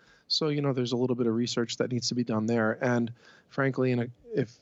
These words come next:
uh, I believe he said he was gonna be ready in a couple of years. I mean, g-, you know, nobody kno-, you know, nobody knows what the industry will look like in a couple of years. Um, it changes so, so frequently. In fact,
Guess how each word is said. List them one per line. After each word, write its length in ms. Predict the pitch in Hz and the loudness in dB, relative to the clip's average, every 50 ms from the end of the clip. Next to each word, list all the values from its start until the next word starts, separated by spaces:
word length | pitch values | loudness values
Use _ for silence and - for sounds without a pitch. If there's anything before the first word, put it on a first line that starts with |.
| _ _ - - | _ _ -4 -2
uh, 360 | 147 123 110 113 113 117 120 - | 0 0 2 2 2 2 2 2
I 100 | - 120 | 2 0
believe 240 | 113 - 135 135 135 | 0 0 0 0 2
he 60 | 120 127 | 2 0
said 160 | - - 123 | 2 2 2
he 80 | 123 | 2
was 120 | 123 120 120 | 2 0 0
gonna 120 | 131 120 113 | -2 0 2
be 100 | 117 117 | 2 2
ready 220 | 117 120 123 117 | 2 2 2 2
in 80 | 113 107 | 0 0
a 40 | |
couple 300 | 107 - - 110 - 117 | 0 -2 -2 0 0 0
of 100 | 107 104 | 0 0
years. 400 | 113 120 139 139 123 113 107 - - - - - - - - - | 0 2 2 2 2 2 0 -2 -4 -8 -20 -20 -20 -18 -8 -4
I 20 | 135 | -2
mean, 220 | 123 117 117 120 - _ _ - 135 - - _ - | -2 -2 -2 -6 -12 _ _ -12 -12 -12 -12 _ -4
g-, 80 | - 165 151 - - | -4 -4 -4 -4 -2
you 120 | 165 147 | 0 2
know, 200 | 127 113 107 107 107 143 - | 2 2 2 0 -2 -6 -4
nobody 400 | - 143 135 135 135 123 131 120 | 0 0 2 2 2 2 2 2
kno-, 240 | 120 120 123 - - - - | 4 2 2 0 -2 -6 -4
you 100 | - 147 | -2 0
know, 120 | 127 120 120 120 - - - - - 147 - - - _ _ _ _ _ _ - _ _ _ - - | 0 0 -2 -6 -12 -18 -20 -18 -18 -18 -18 -20 -20 _ _ _ _ _ _ -20 _ _ _ -12 -6
nobody 340 | 196 143 131 143 135 135 127 | -4 0 0 2 2 2 2
knows 320 | 120 127 127 127 123 113 113 | 2 2 2 2 2 0 0
what 160 | 120 113 113 | 0 -2 0
the 100 | - 117 | 2 0
industry 360 | 117 113 113 - - 127 117 | 2 2 0 0 2 2 2
will 120 | 107 107 | 2 2
look 200 | 117 139 135 - | 2 0 0 0
like 180 | 113 107 110 - | -2 -2 -2 -4
in 60 | 107 | -6
a 40 | 107 | -4
couple 300 | - - 107 104 - 110 | 0 0 -2 0 0 -2
of 120 | 104 104 | 0 0
years. 300 | 117 110 104 104 104 - - - - - - - - - _ _ - | 2 2 2 2 0 -2 -4 -8 -14 -18 -20 -20 -20 -20 _ _ -4
Um, 180 | 120 113 110 113 | -2 -2 0 -2
it 80 | 117 | -2
changes 600 | 113 - - 127 123 113 117 113 - - - - - _ - _ - _ - | -2 0 0 0 0 0 0 0 0 0 -2 -4 -6 _ -20 _ -18 _ -4
so, 680 | - - - - - - 151 147 143 135 127 123 123 131 - | -4 -2 0 0 0 0 0 2 2 2 0 0 -2 -2 -4
so 340 | - - - 147 131 123 | -4 -2 0 0 0 0
frequently. 600 | 110 - - 143 139 127 - 135 123 117 117 117 | 0 -2 0 0 0 0 0 -2 -2 -2 -2 -2
In 100 | 120 117 | -2 -4
fact, 520 | 113 - - 131 127 120 117 117 - - | -4 -2 0 0 2 2 0 -2 -6 -14